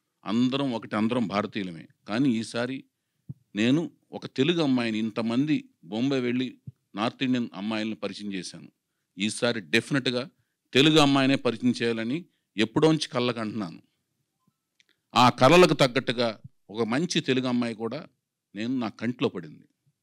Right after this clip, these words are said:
చాలా అద్భుతంగా ఉంటుంది ఆ అమ్మాయి. చక్కటి ముఖ కవళికలు, చక్కటి తెలుగుదనం, చక్కటి అందమైన features, మంచి కళ్ళు, చక్కటి, ఆ,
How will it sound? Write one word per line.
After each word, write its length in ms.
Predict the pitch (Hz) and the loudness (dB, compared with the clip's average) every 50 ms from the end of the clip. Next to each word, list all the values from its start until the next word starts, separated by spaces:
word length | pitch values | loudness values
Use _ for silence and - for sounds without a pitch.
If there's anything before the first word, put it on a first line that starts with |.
| _ _ _ _ _ _ _ _ _ _ _ _ - 113 | _ _ _ _ _ _ _ _ _ _ _ _ -4 -2
చాలా 200 | 117 131 139 123 | 0 2 2 2
అద్భుతంగా 500 | 104 95 98 107 147 139 180 170 156 143 | 0 -2 -6 -8 -4 -2 0 0 0 0
ఉంటుంది 260 | 117 98 95 85 78 | 0 -2 -6 -10 -14
ఆ 40 | 78 | -14
అమ్మాయి. 300 | 78 76 - - _ _ _ _ _ _ _ _ _ _ _ - 135 | -16 -18 -20 -20 _ _ _ _ _ _ _ _ _ _ _ -8 -8
చక్కటి 340 | 131 - _ - 180 - 160 | -8 -6 _ -4 -2 -2 -2
ముఖ 140 | 135 131 127 | -2 -4 -4
కవళికలు, 580 | 139 120 123 113 104 98 90 - 85 82 - _ _ _ _ _ _ _ - - | -6 -8 -8 -8 -8 -10 -14 -16 -20 -20 -20 _ _ _ _ _ _ _ -4 -2
చక్కటి 320 | 151 - - - 185 180 156 | -2 -2 0 -2 -2 -2 0
తెలుగుదనం, 560 | - 151 139 143 139 131 123 113 92 82 - _ _ _ _ _ _ _ _ _ - - 135 | 0 0 0 2 0 0 -4 -6 -8 -10 -14 _ _ _ _ _ _ _ _ _ -6 -6 -6
చక్కటి 440 | 131 - _ 180 170 156 160 - - _ _ - | -6 -2 _ 0 0 0 -2 -6 -8 _ _ -4
అందమైన 520 | 95 113 135 151 165 165 165 170 170 165 | 0 2 4 4 6 4 4 4 4 2
features, 560 | 151 - - 127 123 - - 113 - - - 78 - _ _ _ _ - | 2 0 0 -2 0 0 -2 -4 -4 -6 -10 -12 -16 _ _ _ _ -6
మంచి 240 | 107 135 151 - - | -4 -4 -2 -4 -4
కళ్ళు, 440 | - - 117 123 127 120 90 - - _ _ _ _ _ _ - | -2 -2 0 0 0 -2 -4 -8 -12 _ _ _ _ _ _ -6
చక్కటి, 540 | - 123 - _ - 143 127 131 110 98 - _ _ _ _ _ _ _ _ _ - | -6 -6 -4 _ -6 -4 -4 -4 -6 -8 -10 _ _ _ _ _ _ _ _ _ -10
ఆ, 720 | 98 95 98 95 95 92 92 90 87 85 80 80 80 - - | -8 -6 -6 -6 -6 -8 -10 -10 -12 -14 -16 -18 -18 -20 -20